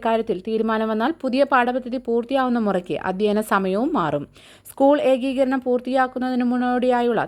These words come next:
തസ്തിക നിർണയം കൂടി കണക്കിലെടുത്താണ് സമയമാറ്റം വരുന്നത്. ഹയർ സെക്കൻഡറിയിൽ സയൻസ് വിഷയങ്ങൾ പഠിപ്പിക്കാൻ മുക്കാൽ മണിക്കൂർ പോരെന്ന അഭിപ്രായമുണ്ട്. നിലവിൽ കോളേജുകളിൽ ഒരു മണിക്കൂറാണ്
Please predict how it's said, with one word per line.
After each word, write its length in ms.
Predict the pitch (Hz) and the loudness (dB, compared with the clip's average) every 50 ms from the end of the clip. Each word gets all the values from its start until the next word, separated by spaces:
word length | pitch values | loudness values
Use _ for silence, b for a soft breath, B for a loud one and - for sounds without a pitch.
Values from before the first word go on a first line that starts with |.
| - - | -2 -2
തസ്തിക 320 | 233 233 - - 277 247 285 277 269 | -4 -4 -4 -6 -4 -2 0 2 2
നിർണയം 320 | 262 254 240 240 240 233 226 226 | 2 2 0 0 0 0 0 0
കൂടി 140 | 226 277 277 - 240 | 0 0 0 -2 -2
കണക്കിലെടുത്താണ് 640 | 220 220 214 - 247 240 220 214 - 202 190 208 262 269 - | -2 -2 -2 -2 0 0 0 -2 -2 -4 -2 -2 -2 -2 -2
സമയമാറ്റം 480 | 226 202 185 170 175 170 170 - 170 170 | -2 0 0 0 -2 -2 -2 -4 -4 -4
വരുന്നത്. 200 | 165 147 143 147 143 143 170 - - B B B B B B B - | -2 -4 -4 -4 -4 -2 -2 -4 -4 B B B B B B B 0
ഹയർ 260 | 269 277 247 262 269 262 - | 4 4 6 6 4 2 0
സെക്കൻഡറിയിൽ 440 | 269 - 247 233 233 247 262 311 320 - | -2 -2 0 0 0 0 0 -2 -2 -2
സയൻസ് 340 | 269 233 233 262 254 - - | -2 -2 -2 -2 -4 -6 -8
വിഷയങ്ങൾ 300 | 269 240 - 262 247 254 247 254 | -10 -8 -6 -4 -2 -2 -2 -2
പഠിപ്പിക്കാൻ 480 | 240 208 226 - 220 - - 240 277 330 311 | -2 -4 -4 -6 -8 -6 -2 0 2 2 2
മുക്കാൽ 320 | 247 247 - - 254 269 269 254 | 0 0 2 2 4 4 4 2
മണിക്കൂർ 300 | 240 233 233 254 254 247 247 | 0 0 2 2 0 0 2
പോരെന്ന 340 | 254 226 233 240 247 254 262 - - 185 | 2 2 2 2 2 0 -2 -2 -4 -4
അഭിപ്രായമുണ്ട്. 680 | 175 190 185 - 185 170 165 156 151 147 147 160 156 - B B B B B B B B 254 | -4 -4 -6 -6 -6 -4 -4 -4 -6 -4 -2 -2 -4 -4 B B B B B B B B 2
നിലവിൽ 340 | 285 302 320 320 302 311 339 339 - | 4 6 6 4 4 2 -2 0 2
കോളേജുകളിൽ 500 | 285 262 262 277 277 254 262 262 294 320 - - | 2 4 4 2 0 -2 -4 -4 -4 -4 0 0
ഒരു 120 | 247 269 294 277 | 0 0 2 0
മണിക്കൂറാണ് 480 | 262 240 233 - 233 214 202 202 - | 0 -2 -4 -4 -4 -4 -2 -4 -4